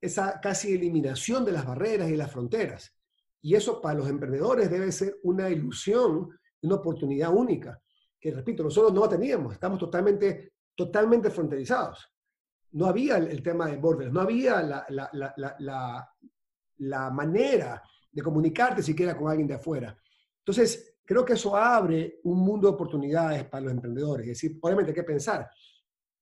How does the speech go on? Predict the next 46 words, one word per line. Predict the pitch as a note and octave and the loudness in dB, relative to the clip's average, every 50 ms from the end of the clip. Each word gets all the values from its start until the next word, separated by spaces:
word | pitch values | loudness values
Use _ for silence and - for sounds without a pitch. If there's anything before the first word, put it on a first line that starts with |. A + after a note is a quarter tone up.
| _ _ _ _ _ _ _ _ _ _ _ _ _ _ _ _ _ - | _ _ _ _ _ _ _ _ _ _ _ _ _ _ _ _ _ -4
no | D#3 G3+ | -2 -2
importa | B3+ - - D4 C#4 C#4 C#4 B3 | -2 0 2 2 2 4 4 2
dónde, | A3+ A#3 B3 A#3+ | 2 2 0 2
dónde | F3+ G#3 A3 A3 | 2 2 4 4
esté, | F#3 - - G#3 A3 D4+ E4 E4 - - _ _ - | 2 2 2 2 2 2 2 -2 -8 -14 _ _ -8
lo | D3 D3+ D3+ | -8 -8 -6
que | D3+ D3 | -4 -2
yo | D#3 F#3 G3 G#3 | 0 2 2 4
haga, | A3 A#3 A3+ A3 A3+ B3+ C4 - - _ - | 2 4 4 4 2 2 0 -6 -16 _ -8
produzca, | - C#3+ D3 E3 G3 G#3 - - G3+ F#3+ G3 A3 - | -4 -2 2 2 2 2 0 -2 -4 -2 -2 -4 -4
ofrezca, | - B2+ - - E3 F#3+ E3 D3+ - F3 F3 F#3 F#3 - - _ _ _ _ _ _ | -8 -12 -8 -4 -4 -4 -2 -4 -2 -4 -4 -4 -4 -8 -14 _ _ _ _ _ _
venda, | - B2 D#3+ F#3 F#3 F3+ F3 F3 F3+ F#3+ F#3 - _ _ _ _ _ _ _ _ - | -2 0 2 2 2 2 2 0 -2 -2 -4 -8 _ _ _ _ _ _ _ _ -6
puede, | D3+ D3+ D#3+ E3 E3 E3 - | -2 0 0 0 0 -4 -6
debe | C3+ D#3 E3+ F3 F3 F3 F3+ | -2 0 2 4 4 2 2
acceder | E3+ C#3 - C#3+ C#3 D3 | 0 -2 -6 -6 -4 -2
al | D3+ D3 | 0 0
mundo. | D3 D3+ C#3+ B2 A2 G#2 G#2+ - _ _ _ _ _ _ | 0 0 0 -2 -4 -6 -10 -16 _ _ _ _ _ _
Esa | - D3+ D3+ G#3 | -12 -4 -2 0
es | |
la | G3 | 0
primera | E3 D#3 E3+ F3+ F3 E3+ | 2 2 2 2 2 0
cosa | F3+ D#3 D#3 | -2 -2 -2
que | D3+ D#3 | -2 -2
yo | D#3 | -2
le | D#3 | -2
diría | D3 D3 D#3+ | 0 2 2
a | D#3 | 2
un | D3+ | 2
emprendimiento. | C#3+ D3 C#3 C#3 D3 B2+ A#2 A#2+ | 0 0 -2 -2 -2 -4 -4 -4
No | C#3 F3+ F3+ | -4 -4 2
pienses | G3 G3 G3+ G3+ G#3 G3 | 6 6 6 6 6 2
en | F#3 D#3 D#3 | 2 2 0
el, | D3+ D3 D3 - - | 0 -2 -4 -6 -4
no | C#3 D#3+ D3+ | -4 -4 0
pienses | F3 F#3 F#3+ F#3 F#3+ F3+ | 2 2 2 2 0 -2
en, | E3 D#3 D3 - D3 | -2 -2 -2 -4 -6
en | C3+ C3 | -6 -6
el | C3+ A#2+ | -6 -6
territorio | - B2+ C3 - D#3+ D#3+ | -6 -10 -10 -6 -4 -4
ecuatoriano, | D#3+ D#3+ B2+ C3 C#3 D3 C3 G#2+ G2+ - _ _ _ _ _ _ _ _ _ _ _ _ _ _ _ _ _ _ _ _ _ _ _ _ | -4 -2 -4 -4 -4 -4 -6 -8 -12 -16 _ _ _ _ _ _ _ _ _ _ _ _ _ _ _ _ _ _ _ _ _ _ _ _
porque | - C#3+ C#3 D3 | -6 -6 -4 -2
el | C#3+ | -4
mercado | C#3+ C3+ C3 B2+ G3+ G#3 G#3 G3 F3+ E3 | -4 -4 -4 0 0 2 4 4 4 2
lamentablemente | D3 C3+ B2+ B2 A#2+ E3 E3 E3 D#3+ E3 D#3 D#3+ | 2 0 -4 -4 -4 -2 -2 0 0 0 -2 -4
es | - | -8
pequeño, | - - - - G3 G3 E3 E3 F#3+ C4 - - | -10 -10 0 2 4 4 6 4 2 2 0 -6